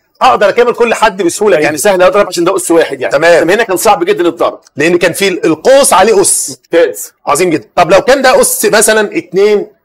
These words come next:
Speaker 1: او اس تلاتة، ممكن تفك عادي جدا وتضرب، بس طبعا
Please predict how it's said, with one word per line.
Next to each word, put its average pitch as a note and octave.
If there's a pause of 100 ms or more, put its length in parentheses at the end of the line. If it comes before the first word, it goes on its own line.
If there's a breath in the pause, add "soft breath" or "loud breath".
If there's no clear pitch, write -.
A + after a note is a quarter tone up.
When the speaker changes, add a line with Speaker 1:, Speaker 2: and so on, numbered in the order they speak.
Speaker 1:
او E3+
اس -
تلاتة، E3 (120)
ممكن F3+
تفك G#3
عادي F3
جدا D3 (360)
وتضرب، C#3 (220)
بس E3+
طبعا G#3